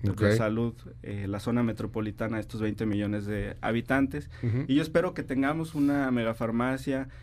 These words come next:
Speaker 2: en la península de Yucatán y yo espero que tengamos
Speaker 1: O sea,
Speaker 2: una
Speaker 1: son
Speaker 2: megafarmacia.
Speaker 1: sistemas de megafarmacias,
Speaker 2: Claro,
Speaker 1: no tiene que ser una
Speaker 2: regionales.
Speaker 1: megafarmacia,
Speaker 2: No tiene que ser una
Speaker 1: aunque
Speaker 2: sola a
Speaker 1: el
Speaker 2: nivel
Speaker 1: presidente
Speaker 2: nacional.
Speaker 1: dijo eso, ¿no? Que iba a
Speaker 2: No.
Speaker 1: ser nada más una sola
Speaker 2: En este
Speaker 1: en el
Speaker 2: momento es
Speaker 1: estado.
Speaker 2: eso, pero el sexenio está por culminar. Yo estoy seguro
Speaker 1: Ok.
Speaker 2: que en el próximo sexenio vamos a poder continuar con la construcción de megafarmacias en todo el país.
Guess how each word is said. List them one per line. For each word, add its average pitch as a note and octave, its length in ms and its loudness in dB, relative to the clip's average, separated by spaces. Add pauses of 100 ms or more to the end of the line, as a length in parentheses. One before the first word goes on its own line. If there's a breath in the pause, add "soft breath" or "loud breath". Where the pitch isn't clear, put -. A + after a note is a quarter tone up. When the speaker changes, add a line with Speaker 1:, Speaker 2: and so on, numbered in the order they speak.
(140 loud breath)
Speaker 2:
en A#2 280 0
la A2 140 -4
península A#2 460 0
de G#2+ 80 0
Yucatán B2 540 -2
y A#2 80 0
yo A2+ 80 4
espero B2 420 0
que A#2 80 -6
tengamos A2 360 0
Speaker 1:
O - 20 -2
sea, - 80 6
Speaker 2:
una B2 80 4
Speaker 1:
son D#3 120 8
Speaker 2:
megafarmacia. A#2 440 6
Speaker 1:
sistemas E3 260 6
de C3+ 80 4
megafarmacias, A#2+ 840 4
Speaker 2:
Claro, G#3 160 4
Speaker 1:
no D3 100 6
tiene C3+ 200 4
que C#3 60 6
ser C#3+ 120 4
una C3 100 4
Speaker 2:
regionales. B2 80 4
Speaker 1:
megafarmacia, A#2+ 320 6
Speaker 2:
No - 60 8
tiene C3+ 180 6
que F3+ 80 -6
ser F#3+ 160 -2
una - 120 0
Speaker 1:
aunque A2+ 120 2
Speaker 2:
sola - 120 8
a - 40 4
Speaker 1:
el - 60 0
Speaker 2:
nivel - 180 2
Speaker 1:
presidente G#2+ 380 2
Speaker 2:
nacional. A#2 200 6
Speaker 1:
dijo A2 320 4
eso, G2+ 200 0
¿no? A#2+ 200 -4
Que - 100 -4
iba D3+ 100 4
a - 20 4
Speaker 2:
No. E3+ 60 0
Speaker 1:
ser G#2 120 2
nada G#2 100 2
más G#2 180 2
una G2 160 2
sola G#2 240 0
Speaker 2:
En C3 100 6
este D3 200 2
Speaker 1:
en E3 60 4
el D3+ 60 4
Speaker 2:
momento D#3+ 220 2
es F3 60 2
Speaker 1:
estado. D#3+ 160 0
Speaker 2:
eso, F3 120 -2
pero A#2 160 2
el G2+ 140 -4
sexenio B2+ 320 0
está C#3 160 -2
por C3 180 -4
culminar. C#3+ 380 2
Yo C3+ 80 -2
estoy C3+ 160 -6
seguro D3 200 4
Speaker 1:
Ok. G#2+ 40 4
Speaker 2:
que A#2+ 80 2
en B2 60 2
el A#2 60 0
próximo C3+ 440 2
sexenio C#3 400 -2
vamos B2 240 -4
a A2+ 80 -6
poder G#2+ 360 -6
continuar A#2 460 -2
con A2+ 160 -2
la G#2 120 -4
construcción G#2 580 -4
de A2 80 0
megafarmacias G2+ 760 -2
en G#2+ 80 -2
todo G#2 140 -2
el G2+ 60 -4
país. - 340 -10